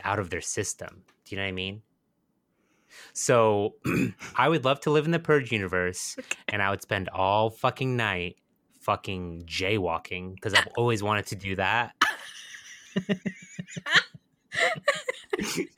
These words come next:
Speaker 2: Yeah, you, you
Speaker 1: Just,
Speaker 2: did grow
Speaker 1: just
Speaker 2: up in the
Speaker 1: back and forth.
Speaker 2: Northwest. <laughs>
Speaker 1: Just back and forth, just jaywalking. Oh, God, that would feel so good. Just get that out of my system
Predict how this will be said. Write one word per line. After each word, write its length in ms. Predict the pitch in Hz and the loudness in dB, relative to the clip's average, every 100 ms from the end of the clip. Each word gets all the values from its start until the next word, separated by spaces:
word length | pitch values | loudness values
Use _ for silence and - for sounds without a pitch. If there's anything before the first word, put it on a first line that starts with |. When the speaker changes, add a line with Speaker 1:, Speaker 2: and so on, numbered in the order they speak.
| 494 - 180 - - - - - - - | -2 -2 -6 -6 -6 -6 -8 -8 -14 -4
Speaker 2:
Yeah, 400 | 196 190 190 196 | 0 4 4 4
you, 280 | 202 233 262 | 2 2 0
you 60 | - | 0
Speaker 1:
Just, 280 | 226 262 | 4 6
Speaker 2:
did 180 | 269 123 | 6 6
grow 120 | 120 196 | 8 8
Speaker 1:
just 100 | 190 | 8
Speaker 2:
up 60 | |
in 40 | 101 | 6
the 60 | 117 | 6
Speaker 1:
back 220 | 117 135 | 8 6
and 80 | 170 170 | 6 4
forth. 60 | - | 2
Speaker 2:
Northwest. 680 | 160 151 208 - - - _ | 4 4 0 -6 -18 -20 _
<laughs> 380 | 269 - 349 165 | 2 8 8 8
Speaker 1:
Just 200 | 156 - | 2 2
back 240 | 120 123 | 2 2
and 140 | 120 101 | 0 2
forth, 300 | 117 98 - | 2 0 -2
just 260 | 98 - | -4 -4
jaywalking. 960 | 90 - 95 113 98 90 90 107 95 - - - - - - - - _ - | -4 0 2 4 4 2 0 -4 -8 -10 -12 -4 -2 -2 -6 -16 -20 _ -2
Oh, 440 | - 196 180 127 - - - | 4 8 8 6 -2 -8 2
God, 300 | 214 214 202 | 6 6 6
that 140 | 175 170 | 6 6
would 120 | 147 | 4
feel 220 | 156 139 | 6 4
so 300 | - 139 117 | 6 6 6
good. 500 | 101 117 101 90 85 - _ - | 6 4 4 2 -4 -16 _ -6
Just 220 | 135 - | -4 -2
get 180 | 139 - | -2 2
that 160 | 123 123 | 2 4
out 120 | 123 | 4
of 60 | 117 | 2
my 80 | 107 | 0
system 640 | - 113 110 131 131 139 | 0 0 2 0 0 -2